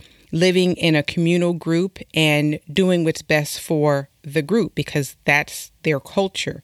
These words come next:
Unfortunately, our culture doesn't work that way.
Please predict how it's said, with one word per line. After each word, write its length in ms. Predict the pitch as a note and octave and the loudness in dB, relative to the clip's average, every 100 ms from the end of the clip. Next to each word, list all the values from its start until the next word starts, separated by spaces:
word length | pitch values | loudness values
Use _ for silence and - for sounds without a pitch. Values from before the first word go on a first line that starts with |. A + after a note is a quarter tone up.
| - - - - - | -20 -20 -20 -12 -4
Unfortunately, 520 | E3+ A#3+ B3+ A3+ F3+ | 0 0 2 2 2
our 200 | F3 F#3 | 2 0
culture 580 | - G#3 G3 - D3+ D#3 | 0 -2 -2 -2 -2 0
doesn't 340 | D#3+ C#3+ D#3 - | 0 0 -4 0
work 300 | D#3+ G3 - | 0 0 -2
that 200 | C#3+ - | -4 -4
way. 380 | C#3 C3 D3 | -2 -2 -2